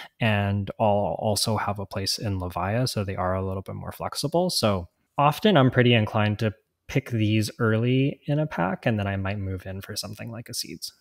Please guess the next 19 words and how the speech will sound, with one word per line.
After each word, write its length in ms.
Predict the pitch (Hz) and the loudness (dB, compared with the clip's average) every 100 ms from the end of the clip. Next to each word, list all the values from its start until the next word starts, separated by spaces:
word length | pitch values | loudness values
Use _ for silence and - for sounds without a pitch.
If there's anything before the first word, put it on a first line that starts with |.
| _ | _
Or 180 | 127 117 | 4 6
I 80 | 110 | 8
might 160 | 110 | 6
have, 160 | - 110 | 2 0
like, 160 | 104 101 | 0 -4
a 40 | |
density 540 | 95 98 107 127 127 | -4 -4 -2 -2 0
of 140 | 123 107 | -2 -2
these 160 | 104 | -4
Shadow 320 | - 95 107 110 | -2 -2 -2 0
Reds, 400 | 101 131 160 123 | 2 2 2 0
and 360 | 101 101 95 - - | -2 -2 -4 -10 -4
it's 240 | 113 - | -2 -2
just 600 | - 104 95 - - - - _ | -4 -2 -2 -4 -6 -10 -12 _
clear 500 | - 131 107 101 98 | -8 -2 0 0 -4
that 400 | 98 90 87 87 _ - | -4 -6 -6 -8 _ -6
chain 280 | - 104 | -4 -4
is 180 | 95 95 - | -8 -10 -8
open. 480 | 107 - 160 196 | -8 -2 -2 -2